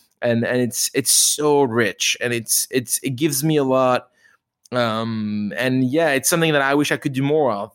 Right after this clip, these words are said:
but, uh, at, at least I'm, I, I got it off the ground, and it's not something that's just in my head anymore. Now I just gotta be better about doing more of it. But, um, it's a crazy busy time. It's a crazy slash busy time.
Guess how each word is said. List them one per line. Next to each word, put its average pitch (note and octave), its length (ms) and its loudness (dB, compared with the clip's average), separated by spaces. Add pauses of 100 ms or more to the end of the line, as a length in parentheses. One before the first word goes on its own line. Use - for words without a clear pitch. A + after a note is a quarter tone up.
(100)
but, B2+ 240 0
uh, B2 420 2
at, A#2+ 220 -6
at C3 200 -6
least F3+ 520 0
I'm, C3 240 0
I, A#2 120 -2 (120)
I A2+ 80 -12
got D3+ 240 0
it F#3+ 100 2
off D3+ 260 -2
the D3+ 80 -2
ground, B2 580 2
and A2+ 120 -4
it's A2+ 280 -8
not C#3+ 180 0
something C3 240 0
that's A#2 160 0
just B2 180 -8
in C#3 120 -2
my B2 100 0
head A#2+ 220 0
anymore. A2+ 600 0 (320)
Now C3+ 300 4
I C3+ 60 4
just A2+ 140 -8
gotta B2+ 140 2
be A#2 120 -2
better A#2 280 2
about G#2+ 440 0 (260)
doing B2 300 2
more A#2+ 340 2
of A2+ 160 2
it. G#2 340 -4
But, A2+ 320 2
um, G#2 540 -4 (420)
it's A#2 200 -6
a A2 40 -4
crazy C#3 420 2
busy C3 280 2
time. C3+ 240 4
It's B2+ 120 2
a B2+ 40 0
crazy C3+ 720 4 (220)
slash C3 460 2
busy D3+ 360 2
time. A2 560 0